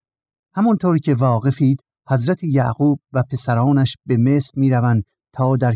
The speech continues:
کنار پسر گمشدهٔ خود یوسف ما بقیهٔ عمر خود را در ناز و نعمت به سر آورند. آنان مورد احترام خاص فرعون مصر قرار می‌گیرند و از بهترین زمین‌های مصر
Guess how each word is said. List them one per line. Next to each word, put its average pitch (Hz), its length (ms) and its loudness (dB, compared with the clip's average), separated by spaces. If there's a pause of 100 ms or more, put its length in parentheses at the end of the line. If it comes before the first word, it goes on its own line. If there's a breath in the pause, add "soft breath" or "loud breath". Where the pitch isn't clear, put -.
کنار 135 460 0
پسر 131 460 -2
گمشدهٔ 120 600 -2
خود 110 300 -6
یوسف 110 520 -2 (320)
ما 127 220 0
بقیهٔ 117 440 0
عمر 127 280 0
خود 110 260 -6
را 117 240 -2 (240)
در 117 160 -4
ناز 120 340 0
و 120 60 2
نعمت 104 440 0 (280)
به 131 60 -4
سر 123 260 -2
آورند. 87 420 -4 (520)
آنان 156 420 0 (260)
مورد 160 300 2
احترام 147 640 0
خاص 135 400 -4
فرعون 131 540 -2
مصر 120 380 0 (120)
قرار 123 280 0
می‌گیرند 95 420 -2 (300)
و 131 60 -4
از 120 240 -2
بهترین 123 400 0
زمین‌های 123 680 0
مصر 120 360 -2